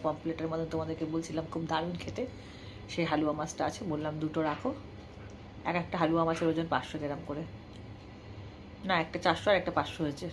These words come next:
নশো গ্রাম ওজন হয়েছে, ওই একশো গ্রাম কম এক কিলো। বললাম, "রাখো, পরে যাচ্ছে আমার বর।" এই আমার বরের জন্য দাঁড়িয়ে ছিলাম, এসে গেছে জানলাতে।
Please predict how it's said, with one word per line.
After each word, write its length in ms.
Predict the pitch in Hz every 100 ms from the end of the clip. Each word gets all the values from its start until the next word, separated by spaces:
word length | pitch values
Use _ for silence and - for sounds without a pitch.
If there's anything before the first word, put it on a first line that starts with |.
| 175
নশো 220 | 156 -
গ্রাম 280 | 156 151 147
ওজন 140 | 156
হয়েছে, 220 | 151 160
ওই 60 | 269
একশো 300 | 311 180 165
গ্রাম 240 | 156 151 151
কম 120 | 143
এক 100 | 135 -
কিলো। 160 | 170 180 170
বললাম, 240 | 185 208
"রাখো, 320 | 165 - 247 233
পরে 160 | 185 190
যাচ্ছে 320 | 151 - -
আমার 160 | 127 170
বর।" 100 | 180 185 - - - - - - - - _ _ _ _ 415 415 415 -
এই 100 | 175
আমার 160 | 175 170
বরের 240 | 165 160
জন্য 160 | 165 170
দাঁড়িয়ে 240 | 165 160
ছিলাম, 260 | - 170 170
এসে 220 | 151 147
গেছে 260 | 147 156 151
জানলাতে। 520 | 165 147 156 -